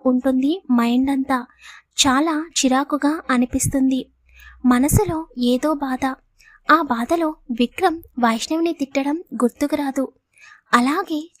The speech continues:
చాలాసేపు ఆలోచిస్తూ కూర్చుంటాడు. అలా ఆలోచిస్తున్న వాడల్లా ఒక్కసారిగా ఉలిక్కిపడి లేచి బయటకు వెళ్ళి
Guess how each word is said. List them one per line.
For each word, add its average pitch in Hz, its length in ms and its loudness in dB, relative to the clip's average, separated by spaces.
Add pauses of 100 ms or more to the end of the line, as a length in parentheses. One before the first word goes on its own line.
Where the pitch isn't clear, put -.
(100)
చాలాసేపు 294 720 -2 (200)
ఆలోచిస్తూ 277 880 0
కూర్చుంటాడు. 269 760 0 (800)
అలా 311 300 2 (180)
ఆలోచిస్తున్న 330 720 0
వాడల్లా 277 560 -2 (420)
ఒక్కసారిగా 359 840 -2 (140)
ఉలిక్కిపడి 330 520 0
లేచి 285 480 -2 (400)
బయటకు 247 380 0
వెళ్ళి 294 360 0